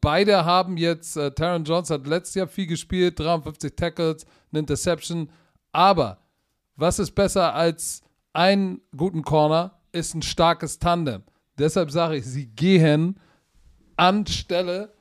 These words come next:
Nummer fünfundzwanzig mit einem Cornerback. Und zwar mit Andrew Booth Junior. Ähm,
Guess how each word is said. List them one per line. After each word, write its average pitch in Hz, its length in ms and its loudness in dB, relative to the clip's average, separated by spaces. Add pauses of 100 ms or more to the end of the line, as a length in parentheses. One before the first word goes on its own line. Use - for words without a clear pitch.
(120)
Nummer 175 320 2
fünfundzwanzig 175 960 -2 (320)
mit 156 180 -4
einem 160 360 -2
Cornerback. 147 720 -2
Und 131 200 -10
zwar 165 580 0 (400)
mit 156 260 -4 (180)
Andrew 185 800 4 (2000)
Booth 220 600 2 (1200)
Junior. 139 840 2 (1700)
Ähm, 151 640 0